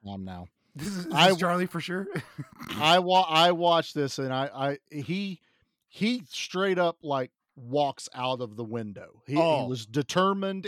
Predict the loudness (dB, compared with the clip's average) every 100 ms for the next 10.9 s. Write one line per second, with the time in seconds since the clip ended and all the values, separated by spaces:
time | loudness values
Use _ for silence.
0 | -6 -6 0 0 0 -2 -10 -8 -4 -4
1 | -6 -16 -16 _ _ _ -4 2 2 2
2 | 0 -2 -2 -4 -6 -6 -6 -6 -8 -14
3 | _ _ _ _ _ _ _ _ _ _
4 | -2 0 0 0 -2 -2 -6 -2 2 4
5 | 2 0 -8 -10 _ -8 -6 -6 -6 -2
6 | 0 -2 0 2 2 0 0 2 2 -2
7 | -6 -10 -12 -4 -2 -2 -2 -4 -10 _
8 | _ -8 -2 0 -2 -4 0 2 2 2
9 | 2 2 2 0 -2 -6 -8 -4 -4 -4
10 | -4 -2 -4 -8 -6 0 0 0